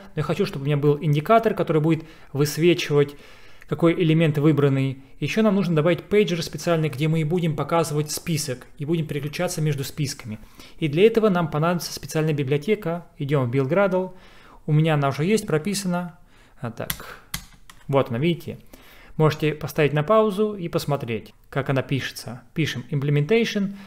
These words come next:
Также можете найти код урока на моей веб-странице, ссылка находится в описании. Там тоже найдёте, э, данные зависимости. Чтобы их добавить, мы заходим в Build Gradle, Model, вот здесь видите.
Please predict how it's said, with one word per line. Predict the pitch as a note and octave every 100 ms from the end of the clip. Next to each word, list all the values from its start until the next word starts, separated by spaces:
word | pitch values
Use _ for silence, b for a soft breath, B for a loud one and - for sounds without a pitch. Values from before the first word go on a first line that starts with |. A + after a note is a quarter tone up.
| B -
Также | F3 D#3+
можете | D#3+ D#3+ -
найти | D3+ D3+ D3+
код | F3 D3+ D#3
урока | D3+ D3+
на | C#3
моей | D3+ C#3+
веб-странице, | C#3 C#3+ E3+ G3 G#3 C#3+
ссылка | - D#3
находится | C#3+ C#3 C#3+ C#3+
в |
описании. | D3 - G3 F#3+ - B
Там | - C3
тоже | F3+ F3+ F3+ -
найдёте, | D3 C3 B2 D#3+ E3 D#3 D3+ B B B
э, | B2 A#2+ A#2
данные | A#2 C#3 C#3+ C3
зависимости. | C#3+ C#3 C3+ B2 A#2+ - C#3+ -
Чтобы | - E3 D3+
их | C#3
добавить, | E3 A3 A3
мы | D3+
заходим | D3 - D3 C3
в |
Build | C3 C#3+
Gradle, | C3+ G#3 G#3 G3+ -
Model, | D3+ F#3+ G#3 G3
вот | C#3
здесь | C3+ C3
видите. | E3 D#3 A2+